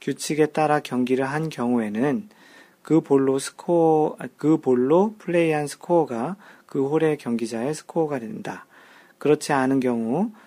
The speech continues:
다른 볼을 위하여 채택, 채택한 처리 절차가 규칙에서 허용한, 허용될 경우 그 다른 볼로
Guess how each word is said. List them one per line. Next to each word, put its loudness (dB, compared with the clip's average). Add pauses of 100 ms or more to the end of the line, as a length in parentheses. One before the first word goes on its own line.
(140)
다른 -2
볼을 0
위하여 0
채택, -8
채택한 -2
처리 -4
절차가 -2
규칙에서 -6
허용한, -4 (180)
허용될 0
경우 -2 (460)
그 2
다른 -2
볼로 -2